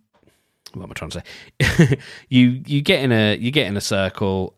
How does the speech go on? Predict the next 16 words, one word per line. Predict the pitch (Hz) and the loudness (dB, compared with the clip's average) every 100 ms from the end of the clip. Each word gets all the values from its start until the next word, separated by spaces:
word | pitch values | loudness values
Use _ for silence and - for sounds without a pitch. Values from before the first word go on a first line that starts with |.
| - | -10
and | 92 90 87 87 87 90 - - _ _ | -8 -6 -6 -6 -8 -10 -12 -18 _ _
you | 87 90 90 87 87 87 87 87 87 | -14 -8 -4 -4 -4 -6 -8 -12 -14
turn | - 113 98 92 90 | -2 0 0 -2 -6
to | - 104 | -6 -6
your, | 90 80 90 90 92 | -8 -8 -8 -6 -4
everyone | 120 120 107 95 | -2 0 -2 -4
turns | 104 98 - | -6 -6 -8
to | |
their | 95 90 | -6 -6
right, | 85 85 85 - | -6 -8 -8 -8
and | 92 | -8
then | 85 | -8
they | 85 | -8
pat | 87 - 85 - _ _ | -8 -6 -6 -10 _ _
the, | 95 87 - _ _ _ _ _ _ _ _ | -6 -6 -10 _ _ _ _ _ _ _ _
um, | 82 85 82 80 | -4 -4 -4 -8